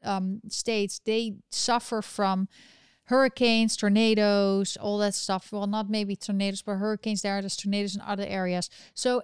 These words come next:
every, America has a lot of natural disasters, and every time it's somewhere else, it's been happening always. So we have to just always be prepared for that when you live in America.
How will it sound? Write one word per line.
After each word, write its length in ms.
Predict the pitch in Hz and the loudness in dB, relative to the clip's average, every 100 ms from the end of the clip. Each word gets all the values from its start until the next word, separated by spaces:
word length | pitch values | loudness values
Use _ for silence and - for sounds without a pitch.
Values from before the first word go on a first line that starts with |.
| - | 0
every, 500 | 247 262 269 285 269 | -2 0 -2 -2 -2
America 340 | 233 269 320 277 | 0 0 0 -2
has 160 | 277 | -4
a 60 | 269 | -2
lot 100 | 262 | -2
of 240 | 254 - | -2 -4
natural 320 | 226 240 - | -2 -2 -2
disasters, 840 | 240 220 208 196 226 - 185 175 - | -2 0 2 2 0 -2 -4 -4 -6
and 500 | - 202 202 196 196 - | -4 -2 0 -2 -4 -4
every 260 | 208 214 | -4 -4
time 280 | 233 240 220 | -4 -2 0
it's 100 | 214 | -2
somewhere 320 | - 208 196 | 0 0 0
else, 460 | - 294 294 - - | 2 2 2 0 -4
it's 160 | 220 - | -6 -4
been 220 | 202 196 | -4 -2
happening 440 | 190 - 190 185 | -2 -4 -6 -6
always. 680 | - 254 254 233 220 220 226 | -4 -2 0 0 0 -2 -2
So 300 | - 208 208 | -2 0 2
we 160 | 208 | 2
have 240 | 196 220 - | 2 -2 -4
to 200 | - 226 | -6 -6
just 300 | 202 214 - | -4 -4 -4
always 380 | - 214 202 196 | -2 0 0 -2
be 360 | - 202 190 196 - _ _ _ _ _ _ - | -2 -2 -2 -4 -12 _ _ _ _ _ _ -10
prepared 440 | 233 - 359 262 | -2 4 4 4
for 180 | - 196 | 2 -2
that 300 | 175 160 - | -2 -4 -6
when 160 | 202 202 | -2 0
you 100 | 208 | 2
live 220 | 214 208 | 2 2
in 80 | 233 | 2
America. 640 | 254 262 196 - 175 196 | 2 2 0 -2 -6 -6